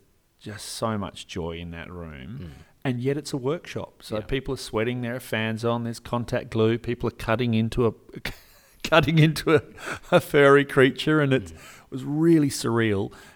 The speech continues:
Speaker 1: and the jet lag was horrible, and they said, "All right, we're just gonna sit you in this room, we're gonna get a full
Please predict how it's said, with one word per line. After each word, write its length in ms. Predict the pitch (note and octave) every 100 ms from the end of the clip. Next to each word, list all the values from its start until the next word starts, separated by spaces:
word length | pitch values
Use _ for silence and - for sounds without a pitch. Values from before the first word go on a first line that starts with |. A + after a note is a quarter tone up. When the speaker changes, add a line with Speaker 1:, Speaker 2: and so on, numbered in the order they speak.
| -
Speaker 1:
and 140 | A#2+
the 40 | A#2
jet 220 | B2 B2
lag 220 | B2+ A2+
was 140 | A2+ G#2+
horrible, 500 | A#2+ A#2+ G#2+ G#2 G2+
and 140 | G#2+
they 100 | A2+
said, 200 | - A#2
"All 80 | A2+
right, 100 | F#2+
we're 80 | B2
just 160 | D#3
gonna 100 | E3
sit 220 | B2+ A#2+
you 40 | A#2
in 60 |
this 140 | G2+ -
room, 120 | G#2
we're 140 | G#2+
gonna 120 | G#2 G#2
get 100 | G2+
a 40 |
full 460 | - - C3 B2